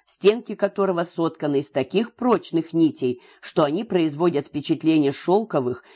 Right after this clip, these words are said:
и нужно употребить некоторые усилия, чтобы разорвать их рукой. Я всё время придерживался небольшой тропы, которая, чем дальше от дома Инси Амаленка,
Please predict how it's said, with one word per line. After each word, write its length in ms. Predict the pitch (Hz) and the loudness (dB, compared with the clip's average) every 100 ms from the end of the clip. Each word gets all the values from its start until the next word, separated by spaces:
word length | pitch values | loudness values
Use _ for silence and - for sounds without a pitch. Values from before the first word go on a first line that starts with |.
| - | 0
и 140 | 160 | 2
нужно 420 | 170 196 170 175 175 | 6 4 2 -4 0
употребить 720 | 170 170 170 160 156 185 - | 0 0 0 0 0 -4 -2
некоторые 600 | 165 165 180 - 160 156 | 2 2 2 -2 0 0
усилия, 760 | 147 151 - 175 220 196 139 117 _ | 0 -2 -2 -2 0 0 -2 -4 _
чтобы 320 | - - 160 165 | -12 -2 0 0
разорвать 680 | 160 156 147 170 233 - - | 0 0 2 2 0 -6 -4
их 240 | 175 - | -4 -4
рукой. 560 | 165 160 - 131 117 _ _ _ _ _ _ _ - | -6 -6 -2 -2 -2 _ _ _ _ _ _ _ -6
Я 220 | 147 247 | 2 2
всё 200 | 269 247 | 2 -6
время 360 | 202 226 277 269 | -2 2 2 2
придерживался 800 | 247 214 196 214 175 185 185 170 | -2 2 2 2 0 -2 0 2
небольшой 480 | 160 147 147 - 156 | 2 2 -2 0 -2
тропы, 560 | 151 139 123 165 208 - _ _ | 2 0 0 0 -2 -4 _ _
которая, 520 | - 175 202 208 185 | 0 2 2 2 0
чем 280 | 180 175 160 | 0 -2 2
дальше 380 | 170 160 - 160 | 2 2 0 -4
от 160 | 143 | -4
дома 260 | 127 156 147 | 0 0 2
Инси 540 | - 151 139 - 160 151 | 0 -2 -2 0 0 2
Амаленка, 680 | 139 135 127 127 175 214 | 2 2 2 2 2 2